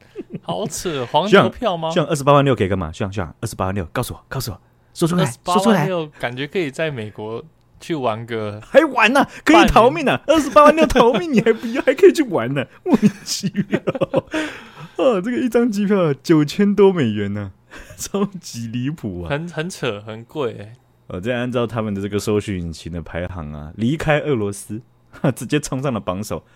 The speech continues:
Speaker 2: 还有另外一个，我看到傻眼，叫弄断手臂。<laughs> 哎，这样是，
Speaker 1: 为了要逃兵役啊。
Speaker 2: <laughs> 哎，你，你，你直接想到，你很厉害。
Speaker 1: 啊，不然嘞，但我觉得这个，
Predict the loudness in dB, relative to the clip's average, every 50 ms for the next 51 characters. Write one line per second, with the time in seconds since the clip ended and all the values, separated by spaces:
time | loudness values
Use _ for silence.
0 | _ -10 -4 0 0 2 4 2 2 2 2 0 0 0 0 0 -2 -2 -4 -6
1 | -6 _ _ _ -10 -4 -4 -4 -2 -2 -2 -2 0 0 -2 -2 -4 _ _ _
2 | _ -10 -6 -2 -2 0 0 0 0 -2 -4 _ _ _ _ -8 -4 -2 2 2
3 | 4 4 2 0 0 2 2 2 2 -2 -4 -2 -2 -2 -2 -4 _ -4 -4 -4
4 | -4 -8 -14 -20 _ -20 -20 -20 -20 -20 -20 -20 -20 _ _ -10 -8 -8 -6 -6
5 | -6 -8 -6 0 4 4 4 4 2 -2 -2 -2 -2 0 0 -2 -2 -2 -4 -6
6 | -6 -4 -6 -6 -6 -8 -16 -8 -2 -2 0 0 0 -2 -2 -2 -4 -4 -6 -6
7 | -8 -8 -10 _ _ _ _ _ -18 -18 -18 -16 _ -12 -12 -12 -12 _ -2 0
8 | 0 0 2 0 0 -2 -4 -4 -6 -4 -4 -4 -4 -6 -6 -6 -6 -8 -8 -6
9 | -6 -6 -8 -10 -12 -16 _ -20 _ -18 -16 -14 -4 0 0 2 2 2 0 0
10 | -2 -2 0 0 0 -2 -4 -6 -4 -4 -4 -4 -4 -4 -4 -2 0 0 0 0
11 | 0 0 0 0 0 0 0 0 0 -2 -2 0 0 0 0 0 -2 -10 -8 -6
12 | -6 -6 -4 -2 -2 -2 -2 -2 -4 -2 -2 -2 -2 -2 -2 -2 -2 -2 -2 -4
13 | -4 -4 -4 -6 -6 -6 -6 -8 -8